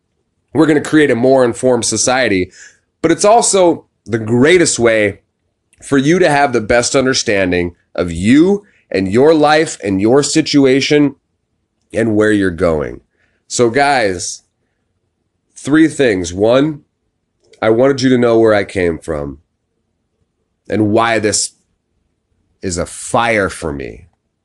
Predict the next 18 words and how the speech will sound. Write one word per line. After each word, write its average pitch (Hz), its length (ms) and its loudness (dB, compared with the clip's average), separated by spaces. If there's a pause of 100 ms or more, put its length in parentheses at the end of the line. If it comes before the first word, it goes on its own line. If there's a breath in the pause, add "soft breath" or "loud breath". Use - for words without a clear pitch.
(460)
to 87 80 -12
help 87 260 -6
you 82 140 -4
out. 71 260 -10 (1040)
Two, 127 420 -2 (1500)
do 165 220 0
not 156 400 0
become 123 400 -2
a 104 60 0
statistic. - 920 -8 (1400)
You 151 520 2
are 123 520 0
awesome. 82 720 -4
There 104 200 0
is 92 160 -4
more 123 340 2
to 147 200 -4
you 131 500 2